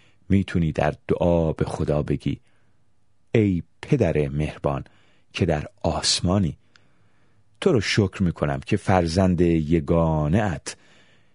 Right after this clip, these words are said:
عیسی مسیح رو به این دنیا فرستادی تا منو نجات بده. میپذیرم که او به خاطر گناهان من مرد. ایمان میارم که او بعد از مرگش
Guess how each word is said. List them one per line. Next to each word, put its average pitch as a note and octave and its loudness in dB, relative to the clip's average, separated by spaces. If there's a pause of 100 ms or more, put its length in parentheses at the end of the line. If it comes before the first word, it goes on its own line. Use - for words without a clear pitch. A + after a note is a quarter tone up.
(280)
عیسی F2 2
مسیح D2+ -2
رو D#2+ 2
به D2 0
این E2 2
دنیا D2 0
فرستادی E2 0 (280)
تا D#2+ -2
منو D2 0
نجات D2+ -2
بده. - -6 (960)
میپذیرم E2 0 (480)
که - -2
او A2 2
به F2 0
خاطر E2+ 2 (560)
گناهان G#2 4
من G2+ 2
مرد. D#2+ -2 (680)
ایمان G2+ 4
میارم D2 0 (380)
که - 2
او F#2+ 0
بعد E2+ 2
از D2+ 2
مرگش D#2 0